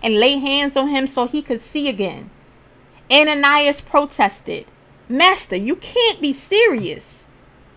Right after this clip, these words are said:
Everybody's talking about this man and the terrible things he's been doing, his reign of terror against your people in Jerusalem. And now he's shown up here with papers from the chief priests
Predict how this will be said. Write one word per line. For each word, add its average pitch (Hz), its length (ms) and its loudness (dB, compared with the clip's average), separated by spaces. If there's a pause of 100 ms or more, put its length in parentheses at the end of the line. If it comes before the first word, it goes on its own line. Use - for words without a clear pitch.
(320)
Everybody's 320 680 4
talking 359 400 2
about 247 240 2
this 233 180 -6
man 247 300 2
and 240 160 -2
the 214 40 0
terrible 285 580 -2
things 302 340 0
he's 277 220 -6
been 220 180 -2
doing, 180 560 -4 (180)
his 294 260 0
reign 320 400 2
of 247 140 -4
terror 294 420 2
against 240 360 -4
your 220 100 0
people 320 440 -4
in 233 140 -2
Jerusalem. 196 840 -2 (680)
And 254 180 6
now 311 340 4
he's 311 180 -2
shown 285 400 -2
up 294 200 2
here 320 240 -2
with 233 180 -2
papers 302 420 -4
from 233 140 -6
the 196 80 -4
chief 311 320 -4
priests 311 460 -6